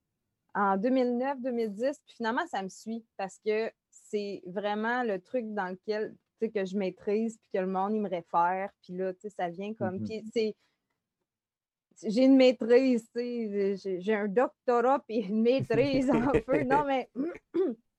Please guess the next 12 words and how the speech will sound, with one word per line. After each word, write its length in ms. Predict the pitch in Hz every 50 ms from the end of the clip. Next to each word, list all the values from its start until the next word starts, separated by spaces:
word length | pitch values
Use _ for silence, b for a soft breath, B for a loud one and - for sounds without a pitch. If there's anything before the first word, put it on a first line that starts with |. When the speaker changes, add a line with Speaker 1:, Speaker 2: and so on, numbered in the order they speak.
| _ _ _ _ _ 220 -
Speaker 1:
sais, 120 | 285 269 -
tout 100 | - 370 370 339
est 100 | 277 254
là, 180 | 254 277 339
puis 180 | - - 226 202
tu 60 | -
sais, 80 | 277 285
des 180 | 240 247 220 214
accidents, 460 | 202 - _ _ - 196 233 262 294 254
je 60 | 240
veux 60 | 220
dire, 320 | 180 202 208 208 208 202